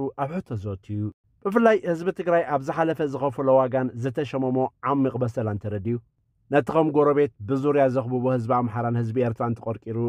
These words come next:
ንሓዋሩ ብኸቢድ ጽለንቂምታን ዘይቋርጽ ዓሌታዊ ውግእ ክሸሞ ስለ ዝኸል እቲ ውግእ ከይካየድን ጉዳዩ ብሰላማዊ መንገዲ ጥራይ ክፈትሖ ከም ዝግባእ ወሳኒ ተራ ክጻወት ይግብኦም።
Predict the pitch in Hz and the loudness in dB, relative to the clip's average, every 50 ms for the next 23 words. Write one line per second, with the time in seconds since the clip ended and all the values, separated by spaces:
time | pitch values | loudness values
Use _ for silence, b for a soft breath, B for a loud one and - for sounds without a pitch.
0 | - - - 120 107 104 127 131 127 127 127 123 123 123 127 127 - 110 - 107 | -4 -6 -8 -6 -2 2 4 4 4 4 4 2 2 0 0 -2 -4 -8 -8 -6
1 | 113 123 120 110 127 120 - - 113 120 120 123 120 131 127 117 110 120 117 117 | -6 -6 -4 -2 -4 -4 -4 -6 -6 -4 -4 -4 -4 -4 -6 -4 -4 -2 -4 -2
2 | 98 117 127 127 123 - 120 120 117 117 - _ 107 110 120 123 117 - 117 113 | 0 2 0 0 0 -2 -2 -2 -2 -4 -4 _ -4 -2 -2 -2 -2 -2 -2 0
3 | 120 120 113 107 131 113 117 110 - 123 113 107 98 92 104 101 95 92 101 107 | 0 0 0 -2 -4 -4 -4 -4 -2 -2 -2 -2 -2 -4 -4 -6 -6 -6 -4 -2
4 | 123 120 113 - _ _ _ _ _ _ _ _ _ _ _ _ _ _ _ _ | -2 -2 -4 -6 _ _ _ _ _ _ _ _ _ _ _ _ _ _ _ _
5 | _ _ - 143 - 185 180 175 165 147 143 156 160 131 - - 143 139 143 - | _ _ -6 0 4 6 6 6 6 4 2 -2 -2 -2 -4 -2 0 0 0 -2
6 | - 139 135 127 127 123 127 131 127 127 - 123 127 135 123 117 135 127 127 127 | -4 -2 0 0 2 2 0 0 -2 -2 -4 -2 -2 -2 2 2 4 4 4 4
7 | 131 127 - - 113 131 135 135 120 - 127 127 123 127 123 123 123 120 117 117 | 2 0 -2 -4 0 0 0 0 0 0 0 2 2 2 2 2 2 0 0 -2
8 | 120 117 120 113 - 120 117 117 - - 123 117 110 120 117 113 117 113 104 110 | -2 -4 -4 -6 -4 -4 -4 -6 -6 -6 -8 -6 -4 -4 -4 -4 -4 -6 -4 -4
9 | 107 117 107 110 120 120 - - - 127 127 117 - 143 127 123 117 - 120 120 | -6 -4 -2 0 0 0 0 0 -2 -2 -2 -2 -2 -2 -2 -2 -2 -2 -2 -2
10 | 123 123 160 160 - 170 139 113 - 98 98 95 92 104 107 104 104 | -2 -2 -4 -2 -2 -2 -2 -2 -4 -8 -6 -4 -2 0 0 0 0